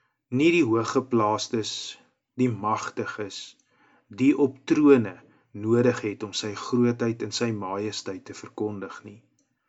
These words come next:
maar dat hy klein, swakke mense gebruik. En in hierdie swakheid en kleinheid kom die Here ook, soos hy telke male in sy woord na kinders van die Here toe kom, ook na my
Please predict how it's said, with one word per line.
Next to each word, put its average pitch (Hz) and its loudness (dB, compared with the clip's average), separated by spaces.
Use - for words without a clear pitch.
maar 98 -8
dat 95 -12
hy 95 -10
klein, 117 0
swakke - -4
mense 98 -10
gebruik. - -18
En 143 4
in 139 4
hierdie 147 4
swakheid 139 2
en 117 -2
kleinheid 131 2
kom 139 0
die 131 8
Here 147 8
ook, 156 2
soos 127 0
hy 135 6
telke 131 2
male 127 4
in 123 2
sy 117 0
woord 123 2
na 110 0
kinders 160 4
van 139 -2
die 117 2
Here 120 0
toe 123 -4
kom, 123 4
ook 123 -2
na 120 2
my 104 -2